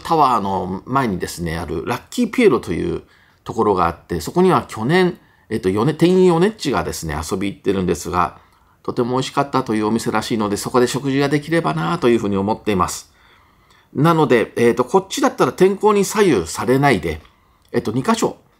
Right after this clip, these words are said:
新青森と、えっと、函館と行けますので、これでちょっと行ってみようかなというふうに今回は思っています。えっと、こちら、えっと、現時点での天気予報ですね。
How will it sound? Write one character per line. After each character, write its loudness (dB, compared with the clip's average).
新 0
青 2
森 0
と、 -2
え -6
っ -6
と、 -16
函 -4
館 2
と 0
行 -12
け 0
ま 2
す -6
の -4
で、 -6
こ -10
れ 2
で 6
ち -4
ょ 4
っ -6
と 2
行 -4
っ -20
て 2
み 6
よ 6
う -2
か 2
な 2
と 0
い 4
う 4
ふ 0
う 4
に 2
今 -4
回 -4
は 4
思 -2
っ -18
て -4
い 2
ま 0
す。 -14
え 0
っ 0
と、 -6
こ 0
ち 0
ら、 2
え 4
っ -2
と、 -4
現 4
時 -6
点 0
で 2
の -4
天 -6
気 -2
予 2
報 0
で -4
す -14
ね。 -10